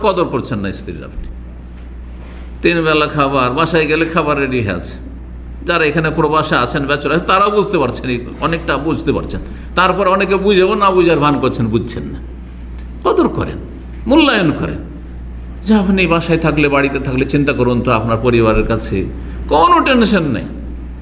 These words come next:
কাপড় যথাসময়ে রেডি আছে।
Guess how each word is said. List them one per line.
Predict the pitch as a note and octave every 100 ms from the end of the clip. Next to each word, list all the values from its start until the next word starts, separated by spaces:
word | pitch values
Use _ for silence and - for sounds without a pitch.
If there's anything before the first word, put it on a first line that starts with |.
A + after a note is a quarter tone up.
| - -
কাপড় | E3 E3+ F3 G3 B3+ G3+ G3+ - - - - - - -
যথাসময়ে | C3+ C#3+ D3 - C#3 C3+
রেডি | B2 G#2+ F2+
আছে। | D#2 -